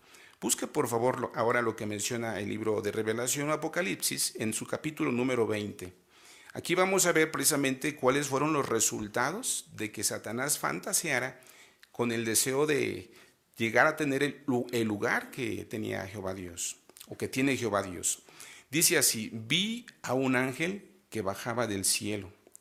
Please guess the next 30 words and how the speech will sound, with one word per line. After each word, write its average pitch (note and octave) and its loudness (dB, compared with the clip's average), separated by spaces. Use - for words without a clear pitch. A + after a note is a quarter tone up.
con B2+ 4
la B2+ 8
llave D3+ 8
del D3+ 6
abismo C3 2
y A2 -4
una C#3 2
gran C3+ 0
cadena B2 2
en G2+ -2
la G2+ -4
mano. G2+ -8
Atrapó B2 4
al D#3 10
dragón, C#3 6
la B2+ 8
serpiente A#2+ 2
original, A#2 -2
que A#2 -2
es A2+ 2
el A2 -2
diablo B2+ 2
y B2 0
Satanás, G#2+ 0
y C3+ 2
lo A#2 4
ató C#3+ 4
por A#2 2
mil C#3+ 2
años, C#3+ -6